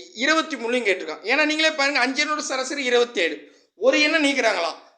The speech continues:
அதனால நீக்கினா ரெண்டு குறைஞ்சிருதான். இப்ப பாருங்க, இதே தான், ம-, வேல்யூ மட்டும் மாறி இருக்கு. இங்க பாருங்க, அஞ்சு எண்ணோட சராசரி நாற்பது. சரிங்களா? அஞ்சு எண்ணோட சராசரி நாற்பது. இதுல ஒரு எண் நீக்கிறாங்களாம், ஒண்ணு நீக்கிட்டா நாலுன்னு மாறிடும்.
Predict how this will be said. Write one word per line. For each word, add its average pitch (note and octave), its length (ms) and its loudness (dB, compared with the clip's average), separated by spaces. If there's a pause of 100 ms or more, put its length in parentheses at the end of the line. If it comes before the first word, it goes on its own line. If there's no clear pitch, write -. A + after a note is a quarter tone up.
அதனால D4+ 580 2
நீக்கினா E4 420 2
ரெண்டு C4 260 2
குறைஞ்சிருதான். G3 540 -2 (100)
இப்ப G#3+ 160 -8
பாருங்க, D4+ 300 2
இதே D4+ 300 2
தான், C#4 380 -2 (360)
ம-, - 20 -2
வேல்யூ C4+ 480 2
மட்டும் C4+ 260 -4
மாறி A#3 220 0
இருக்கு. E3 260 -8
இங்க B3+ 140 0
பாருங்க, D4 300 2
அஞ்சு C#4+ 300 0
எண்ணோட D#4 140 2
சராசரி C#4 480 0
நாற்பது. A#3 560 -4
சரிங்களா? B3 360 -2 (380)
அஞ்சு A#3+ 340 0
எண்ணோட B3+ 180 4
சராசரி A3+ 500 -2
நாற்பது. F#3 440 -2
இதுல A3+ 280 -2 (500)
ஒரு D4 280 4
எண் D4+ 220 2
நீக்கிறாங்களாம், G3 540 -2
ஒண்ணு C4+ 320 4
நீக்கிட்டா C#4+ 280 2
நாலுன்னு C4 380 2
மாறிடும். F3 360 -2